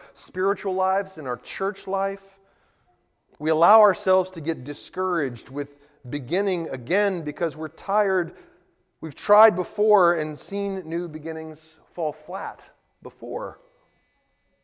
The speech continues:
But there's so, so much good news here at the beginning of the gospel for you, friends. Because new beginnings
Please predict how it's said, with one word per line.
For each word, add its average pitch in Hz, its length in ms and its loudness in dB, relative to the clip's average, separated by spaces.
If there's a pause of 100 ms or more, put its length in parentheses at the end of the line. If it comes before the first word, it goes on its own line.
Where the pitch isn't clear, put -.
(480)
But - 100 -20
there's 147 200 -14
so, 185 680 -8 (920)
so - 300 -6
much 180 440 -4 (100)
good 180 400 -4
news 196 380 -8
here 139 320 -6
at 123 80 -10
the 135 80 -14
beginning 147 460 -8
of 120 100 -12
the 123 40 -14
gospel 131 600 -10 (160)
for - 200 -14
you, 127 480 -10 (720)
friends. 131 760 -8 (1200)
Because 185 260 -2
new 240 360 -2
beginnings 175 840 -6